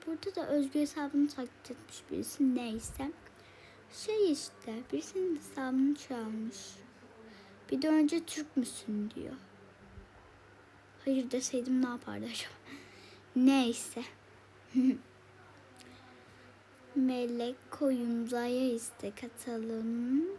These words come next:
Hmm. Yani böyle arkadaşlar. Baksanıza.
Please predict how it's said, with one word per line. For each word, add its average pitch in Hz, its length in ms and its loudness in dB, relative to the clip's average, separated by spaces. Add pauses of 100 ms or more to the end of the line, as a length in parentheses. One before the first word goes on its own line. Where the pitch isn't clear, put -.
(560)
Hmm. 262 600 6 (2250)
Yani 208 360 -4
böyle 269 360 0
arkadaşlar. 220 760 -8
Baksanıza. 262 800 0